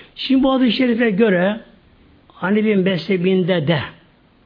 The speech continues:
ölen kimsenin en yakın velisi, o namazını kılmamışsa,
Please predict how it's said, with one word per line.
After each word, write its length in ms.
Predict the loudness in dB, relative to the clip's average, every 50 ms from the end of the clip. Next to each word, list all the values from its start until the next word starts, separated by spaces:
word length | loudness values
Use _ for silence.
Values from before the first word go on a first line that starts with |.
| _ _ _ _ _ -20 -20 -20 -20 _ _ _ _
ölen 300 | 0 0 2 2 2 0
kimsenin 880 | 0 0 0 0 0 0 0 0 0 2 2 2 2 0 -2 -6 -12 -20 -8 -4
en 180 | -2 0 2 2
yakın 460 | 2 2 0 0 -2 -2 -2 0 0
velisi, 760 | 2 2 2 2 2 2 2 0 0 0 0 -2 -2 -2 -2 -6 -14 -20 -20 _ -20 _ _ _ _ _ _ _ _ _ _ _ _ _
o 180 | -4 -2 0 0
namazını 420 | 2 2 2 2 2 0 0 0
kılmamışsa, 840 | 0 0 2 2 2 2 0 0 -2 -2 -2 -2 0 0 0 -2 -4